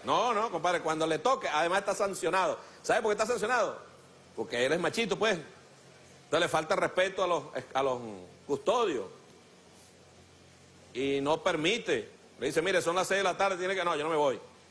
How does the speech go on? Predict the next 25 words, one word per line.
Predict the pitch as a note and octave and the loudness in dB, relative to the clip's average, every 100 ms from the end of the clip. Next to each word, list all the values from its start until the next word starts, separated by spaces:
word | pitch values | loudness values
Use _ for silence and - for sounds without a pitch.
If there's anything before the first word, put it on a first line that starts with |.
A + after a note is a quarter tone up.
| - - - | -20 -20 -14
Ah, | G#2 | -10
bueno, | G2 C3 | -8 -8
está | G2+ | -4
bien, | E3+ C3 | -4 -4
asume | B2+ C3 | -4 -2
tu | C#3+ | 2
responsabilidad. | D#3 D#3 C#3+ D3 B2+ A#2+ E3 - - | 2 0 -2 0 2 2 0 -2 -4
A | D3 | -2
nosotros | D3+ C#3+ C#3 | 0 0 0
también | D#3+ E3 | 0 0
nos | F3+ | 0
sancionamos, | G3 G3 C4+ B3+ F#3 F#3 A3+ - - | 0 2 2 2 0 -2 -8 -8 -2
pero | D3 | 0
no | C#3+ | 2
le | D#3 | 0
chillábamos | E3 F#3 F#3 G3 A3 | 2 2 2 2 2
a | A#3 | 2
nadie | G#3 G3+ F#3 - - | 2 2 0 -4 -6
y | F3 | 0
ningún | F#3 F3 F#3 F#3+ | 0 2 0 0
senador | - A3 G3+ F#3+ A3 A3+ A3+ - - - - - - - - - - - - - - - - - | 0 2 4 4 2 0 -2 -10 -20 -20 -20 -20 -20 -20 -20 -20 -20 -20 -20 -20 -20 -20 -16 -2
vinculado | G3+ G3 E3+ F3+ F#3+ A3 G#3 | 0 0 0 2 4 4 2
con | G3 | 0
las | F3+ | 0
mafias, | F#3 G#3+ G#3+ G#3+ | 0 0 0 0